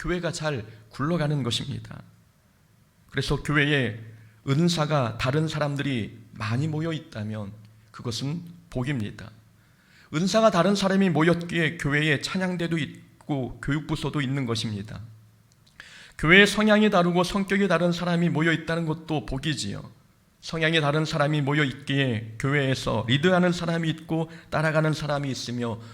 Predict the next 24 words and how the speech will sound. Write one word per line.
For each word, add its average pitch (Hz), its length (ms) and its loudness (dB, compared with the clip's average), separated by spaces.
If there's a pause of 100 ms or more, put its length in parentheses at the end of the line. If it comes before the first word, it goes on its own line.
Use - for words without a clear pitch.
(100)
웃기는 143 400 -6
사람이 131 320 -4
있으면 120 560 0 (220)
웃어주는 131 500 0
사람도 127 800 -4
있습니다. 110 640 -6 (720)
교회에 190 300 8
성격이 220 480 2
다른 202 240 6
사람이 202 340 4
모였기에 170 600 4
서로의 175 380 -2
장점을 147 600 -4
보고 135 540 -4
배울 131 260 -6
수도 143 600 -6
있습니다. 110 680 -4 (1500)
퍼즐이 214 580 4
서로 214 320 4
모양이 202 480 6
달라야 156 680 0
작품이 170 500 2
완성이 143 500 0
되듯 123 480 0